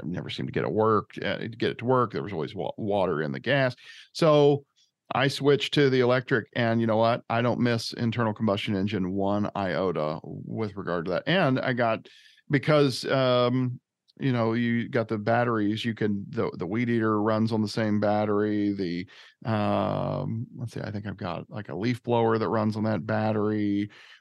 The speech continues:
I've got an edger that runs on that battery. So, you know, I can run four or five different pieces of equipment on that same thing. Works really, really well. So that, I would say, is my, my big tip. If you,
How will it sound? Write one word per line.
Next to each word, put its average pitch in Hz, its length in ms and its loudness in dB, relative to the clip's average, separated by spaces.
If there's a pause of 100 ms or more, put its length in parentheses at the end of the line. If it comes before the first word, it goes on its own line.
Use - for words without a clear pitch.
I've 123 80 -8
got 113 160 0
an - 180 -4
edger 123 400 2
that 113 100 -2
runs 117 280 2
on 113 80 -2
that 110 180 -2
battery. 107 560 0
So, 113 400 2
you 123 100 0
know, 107 120 2
I 117 140 0
can 110 360 2
run 110 500 2
four 110 220 -2
or 98 60 -2
five 101 340 0
different 98 420 -4 (360)
pieces 110 240 -4
of 85 80 -6
equipment 101 340 -2
on 90 80 -2
that 78 140 -8
same 98 220 -6
thing. 101 220 -4 (380)
Works 120 300 0
really, 101 260 2
really 78 240 0
well. 62 400 -4
So 101 220 -4
that, 135 280 0
I 110 140 0
would 98 160 -4
say, 90 160 0
is 78 160 -4
my, 82 460 -2
my 90 180 -2
big 80 220 -6
tip. - 200 -8
If 76 120 -10
you, 107 140 -4